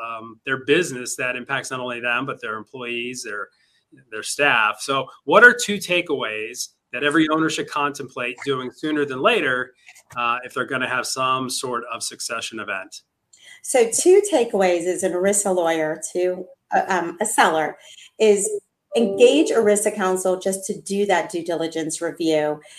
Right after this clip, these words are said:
Speaker 2: so that you can make sure there aren't any liabilities or fiduciary breaches or unknown costs or something hanging out there that's not in order.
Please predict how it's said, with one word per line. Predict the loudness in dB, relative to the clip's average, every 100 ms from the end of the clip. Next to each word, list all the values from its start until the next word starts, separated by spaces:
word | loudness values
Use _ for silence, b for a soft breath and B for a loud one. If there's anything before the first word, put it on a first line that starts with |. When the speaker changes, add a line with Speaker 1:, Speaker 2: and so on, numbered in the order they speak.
| B B
Speaker 2:
so | 2 4
that | 6
you | 4
can | 4 4
make | 2 2
sure | 2 6
there | 6
aren't | 6 4 4 2
any | 2
liabilities | 2 2 0 0 0 0 0 0 -2
or | -4
fiduciary | -2 -2 0 2 2 2
breaches | -2 -2 0 0 2
or | 0 0 0
unknown | 0 2 4 2 0
costs | -2 2 2 2 0
or | 0
something | 0 0 -2 -2
hanging | 0 2 0 -2
out | 0 0
there | 2 2 2 -2 b b b b
that's | 2 4
not | 4 2
in | 2
order. | 0 -2 -4